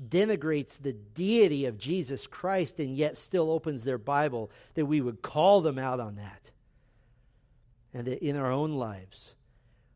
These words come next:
with anticipation, with joy, with eagerness, we would hold a Bible in our hands and open it, knowing that we are literally about to hear from God. Give us that great excitement and joy in the word.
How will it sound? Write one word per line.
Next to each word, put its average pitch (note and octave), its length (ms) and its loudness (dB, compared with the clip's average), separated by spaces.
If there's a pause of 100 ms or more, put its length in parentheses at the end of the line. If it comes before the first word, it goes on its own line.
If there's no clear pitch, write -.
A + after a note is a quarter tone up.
(140)
with A#2+ 160 -8
anticipation, C#3+ 1080 -8 (640)
with A#2 240 -14
joy, D3 720 0
with B2 240 -8 (100)
eagerness, F3+ 720 -2 (960)
we C3 200 -6
would C3+ 160 -4
hold D#3 360 -2
a C#3 40 -4
Bible C#3+ 420 0
in D3+ 100 -6
our D3+ 140 -8
hands A#2+ 480 -10
and B2 180 -12
open D3+ 340 -4
it, - 280 -20 (400)
knowing B2+ 560 -4
that E3 120 -10
we C3+ 140 -6
are C#3 140 -4
literally C3 840 2
about A#2 300 -8
to A2+ 80 -12
hear C3+ 640 -6 (180)
from A#2+ 380 -8 (240)
God. F2+ 380 -14 (1400)
Give C#3 220 -2
us C3+ 260 -6
that C3+ 240 -8
great B2+ 300 -4
excitement D3+ 560 -8
and B2 120 -10
joy B2 300 -6
in A#2+ 80 -6
the B2 60 -8
word. A2 400 -8